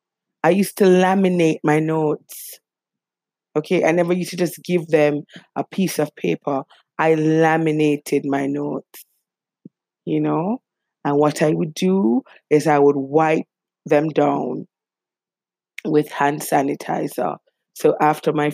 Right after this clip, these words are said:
first class in the morning, they'd use the laminated notes.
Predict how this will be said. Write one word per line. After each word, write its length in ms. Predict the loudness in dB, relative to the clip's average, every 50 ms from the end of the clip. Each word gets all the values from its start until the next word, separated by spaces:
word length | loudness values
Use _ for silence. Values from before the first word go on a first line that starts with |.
| -4
first 500 | -2 -2 0 0 -2 -4 -6 -12 -16 -18 _ _ _ _ _ _ _ _ -8
class 400 | -2 0 2 2 0 -2 -6 -8
in 80 | -6
the 60 | -6 -4
morning, 600 | -4 -2 -2 -2 -2 -2 -4 -4 -6 -6 -8 -6
they'd 360 | -2 0 0 2 0 0 -2 -6
use 260 | -8 -8 -8 -8 -6 2
the 240 | 4 4 4 4 0 _ _ _ _ _ 0
laminated 760 | 2 2 4 4 2 2 0 0 0 -2 -2 -4 -6 -6 -4
notes. 480 | -4 -4 -2 -2 -4 -4 -6 -10 -18